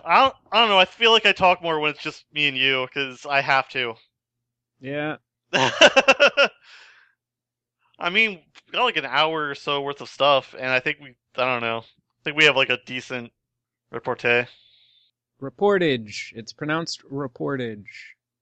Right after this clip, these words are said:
Speaker 1: Okay, we didn't report rapportage.
Speaker 2: <laughs> Michael Rapportage.
Speaker 1: Rapportage. Rap, rap, rapportage.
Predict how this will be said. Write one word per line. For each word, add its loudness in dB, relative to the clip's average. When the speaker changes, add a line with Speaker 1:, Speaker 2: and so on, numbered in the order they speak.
Speaker 1:
Okay, -2
we -2
didn't 0
report 0
rapportage. -2
Speaker 2:
<laughs> -20
Michael 2
Rapportage. -2
Speaker 1:
Rapportage. -6
Rap, -2
rap, 2
rapportage. -2